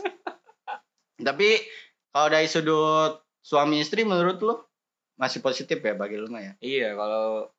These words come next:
Speaker 2: ya positif banget itu kan ibadah memuliakan istri. Kayak kita nganterin dia ke pasar atau kemana itu kan kewajiban suami sih, biar istrinya terhindar dari
Speaker 1: Sebenarnya udah, udah bukan bucin lagi sih.
Speaker 2: Iya, kalau itu mah emang udah kewajiban
Speaker 1: Iya,
Speaker 2: sih kalau
Speaker 1: udah
Speaker 2: udah suami
Speaker 1: kewajiban.
Speaker 2: istri.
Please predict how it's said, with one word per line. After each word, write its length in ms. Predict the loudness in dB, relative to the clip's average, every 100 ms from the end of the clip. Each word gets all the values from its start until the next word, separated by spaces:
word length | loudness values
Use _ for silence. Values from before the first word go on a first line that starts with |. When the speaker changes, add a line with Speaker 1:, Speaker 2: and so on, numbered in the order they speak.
| _ -2
Speaker 2:
ya 140 | 0
positif 320 | 0 -2 -2
banget 300 | 0 0 -2
itu 120 | -6 -6
kan 120 | -6
ibadah 400 | -4 -4 -4 -6
memuliakan 480 | -12 -12 -10 -8 -8
istri. 460 | -8 -12 -12 -12 -8
Kayak 380 | -4 0 2
kita 200 | 0 0
nganterin 680 | 0 0 -2 -4 -6 -8 -10
dia 200 | -4 -2
ke 100 | -2
pasar 460 | 0 0 0 -2 -2
atau 160 | -2
kemana 420 | -4 -4 -2 -2 -6
itu 140 | -8
kan 120 | -8
kewajiban 480 | -4 -6 -6 -8 -8
suami 460 | -6 -2 -2 -4 -10
sih, 260 | -12 -14 -20 _
biar 280 | -6 0 0
istrinya 440 | -2 -8 -10 -10 -8
terhindar 420 | -8 -8 -6 -4
dari 300 | -4 -6 -4
Speaker 1:
Sebenarnya 260 | -2 -2
udah, 220 | 2 2 2 0
udah 220 | 0 0
bukan 460 | 0 0 0 -2 -6
bucin 380 | -10 -10 -10 -6
lagi 320 | -6 -6 -10
sih. 260 | -6 -2
Speaker 2:
Iya, 120 | 0 0
kalau 160 | -2
itu 160 | -4 -4
mah 120 | -4
emang 160 | -2 -2
udah 120 | -2
kewajiban 440 | -2 -2 -2 -2
Speaker 1:
Iya, 120 | 0
Speaker 2:
sih 100 | 0
kalau 160 | 0 0
Speaker 1:
udah 80 | 0
Speaker 2:
udah 60 | 0
suami 260 | -2 -2
Speaker 1:
kewajiban. 60 | -4
Speaker 2:
istri. 300 | -4 -6